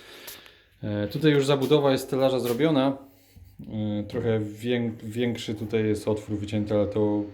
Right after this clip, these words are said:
płytką postaramy się obrobić, to odkręcić i postaram się tutaj płytkę tak na, tak,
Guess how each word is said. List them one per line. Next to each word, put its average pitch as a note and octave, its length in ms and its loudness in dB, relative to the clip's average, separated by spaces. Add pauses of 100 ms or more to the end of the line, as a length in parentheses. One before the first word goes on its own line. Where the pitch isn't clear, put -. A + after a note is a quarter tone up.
płytką A2 360 -2
postaramy G#2 460 -4
się G#2+ 120 -2
obrobić, G#2 360 0
to G#2+ 120 -2
odkręcić G#2+ 600 -4
i - 60 -8 (480)
postaram A2 340 -2
się - 120 -10
tutaj G#2 320 0
płytkę G#2 380 -4
tak G#2 180 -4
na, G2+ 100 -4 (340)
tak, G#2 180 -2